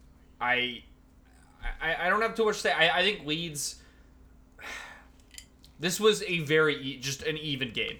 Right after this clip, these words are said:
I think it was, it, it was tough for both of them. Pascal Gross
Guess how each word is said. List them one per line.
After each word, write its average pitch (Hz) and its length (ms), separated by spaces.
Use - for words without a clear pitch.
I 127 80
think 147 160
it 143 40
was, 135 180
it, 139 340
it 143 100
was 139 160
tough 165 260
for 170 100
both 135 340
of 113 80
them. 123 260
Pascal 143 440
Gross 123 540